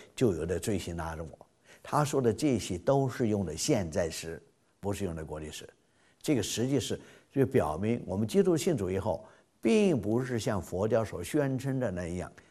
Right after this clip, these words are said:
放下屠刀，离地成佛啊。今儿把屠刀一放下，马上就变成佛了。实际做不到，他们也做不到。所以基督徒在信主以后，老的生命并没有死，同时神又给我们一个新的生命。过去呢，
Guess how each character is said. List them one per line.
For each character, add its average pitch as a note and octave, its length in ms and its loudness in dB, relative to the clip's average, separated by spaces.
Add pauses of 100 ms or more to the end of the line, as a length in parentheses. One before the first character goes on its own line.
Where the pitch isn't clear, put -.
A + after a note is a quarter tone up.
(140)
放 D3+ 400 6
下 - 280 2
屠 A2 200 -2
刀， B2 300 2
离 A2 180 0
地 A#2 160 0
成 F2+ 240 -2
佛 D#2 160 -6 (300)
啊。 - 160 -14 (160)
今 C#3 100 2
儿 D#3 60 4
把 B2 140 4
屠 A#2 160 0
刀 C3+ 120 6
一 A#2+ 60 4
放 B2 180 0
下， A2 80 4
马 D2 180 -2
上 E2+ 100 -2
就 G#2+ 80 2
变 F#2+ 180 0
成 D#2+ 100 -4
佛 D2 160 -8
了。 A#1 80 -14 (460)
实 A2 220 -2
际 G#2 100 2
做 F#2 140 0
不 D2+ 80 -10
到， - 260 -10
他 A#2+ 220 0
们 A2 100 2
也 D#2 80 0
做 D2+ 140 -4
不 C2+ 80 -10
到。 - 120 -10 (1080)
所 - 140 -2
以 G2 60 4
基 F3+ 180 4
督 F3+ 140 8
徒 C#3+ 240 6
在 C#3+ 160 4
信 E3 220 2
主 A2+ 160 0
以 G#2 60 2
后， G#2 140 0
老 E2 280 -4
的 A#2 80 2
生 C3 160 -2
命 G#2+ 160 0
并 G2+ 200 -2
没 F#2+ 120 0
有 E2 80 -4
死， - 260 -10 (240)
同 A#2 260 0
时 C3 160 -2
神 G#2 240 -2
又 A#2 120 4
给 G#2+ 160 -2
我 G#2+ 60 -4
们 F#2 120 -2
一 - 20 -8
个 D#2+ 80 -6
新 F#2+ 220 -6
的 D#2+ 80 -4
生 D#2 160 -10
命。 D#2 100 -12 (840)
过 F3 240 8
去 D3+ 160 -2
呢， C#3 180 0